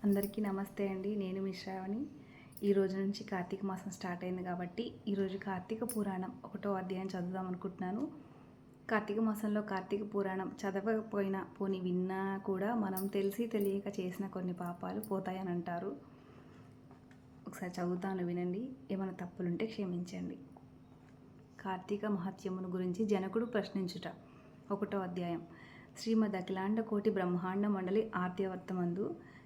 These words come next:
నైమిషారణ్యములో శౌనకాది మహామునులతో ఒక ఆశ్రమము నిర్మించుకొని సకల పురాణములు, పుణ్యచరిత్రలు వారికి వినిపించుచు, ఆ, సూత మహాముని కాలం గడుపుచుండెను. ఒకనాడు శౌనకాది మునులు గురుతుల్యనగు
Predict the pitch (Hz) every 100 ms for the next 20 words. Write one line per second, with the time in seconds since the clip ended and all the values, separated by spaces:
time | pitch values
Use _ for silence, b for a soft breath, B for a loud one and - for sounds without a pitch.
0 | - 202 196 233 254 226 196 185 180 180
1 | 233 302 - - 202 190 220 226 226 226
2 | 220 180 202 214 202 190 202 226 220 214
3 | 240 180 190 - 202 208 240 180 190 190
4 | - 202 302 - 214 214 226 233 226 214
5 | 214 214 214 294 440 B B B B -
6 | 233 226 247 247 214 214 214 208 220 202
7 | 190 196 196 185 196 220 214 - 277 403
8 | B B B B - 208 214 208 208 240
9 | 247 247 220 220 214 226 220 196 196 190
10 | 185 - 175 165 160 - B B - 196
11 | 202 190 180 233 254 202 196 214 233 233
12 | 226 208 196 247 330 233 202 214 220 220
13 | 202 190 254